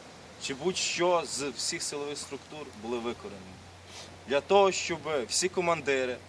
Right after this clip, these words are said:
які є в силових структурах, були прикладом для кожного бійця, який стоїть на шипуванні, який служить народу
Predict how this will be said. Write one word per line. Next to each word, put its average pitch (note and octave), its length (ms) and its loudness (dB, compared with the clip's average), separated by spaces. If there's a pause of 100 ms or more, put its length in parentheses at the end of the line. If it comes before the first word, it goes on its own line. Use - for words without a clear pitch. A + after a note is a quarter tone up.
(560)
які B2+ 260 -4
є C3+ 180 0
в G2 80 -10
силових B2+ 420 -4
структурах, C3 600 -6 (680)
були C3+ 400 2 (480)
прикладом C#3 560 -2 (160)
для A2 100 -6
кожного C3 420 -2
бійця, A#2 420 0
який B2 300 -4
стоїть B2 400 -8 (760)
на A2 160 -4
шипуванні, B2+ 640 -2 (480)
який B2 260 -6
служить B2 420 -6
народу G#2+ 380 -6